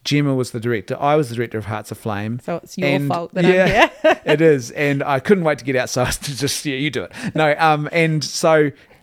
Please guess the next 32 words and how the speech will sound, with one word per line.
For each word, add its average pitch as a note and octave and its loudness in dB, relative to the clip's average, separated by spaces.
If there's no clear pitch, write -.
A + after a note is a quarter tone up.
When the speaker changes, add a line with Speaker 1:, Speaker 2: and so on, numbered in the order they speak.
Speaker 1:
Gemma F3 0
was C#3 0
co-director C3+ -2
for C3+ -4
a C3 2
while, B2+ 2
and D#3 -2
it D3+ 0
was D#3 -2
so G#3+ 2
abundantly D3 -2
clear D3+ -2
to C3 -4
me, A#2 -2
Gemma, B2 -4
that A#2 -6
you C#3 -2
were D3 2
the B2+ 0
right B2 0
person B2 -6
for G#2+ -10
the G#2+ -12
job. A#2 0
Not C3 -2
once D#3+ -2
did C3+ -2
it B2 -8
ever G3 2
cross - -6
my C3 -2
mind, A#2+ -2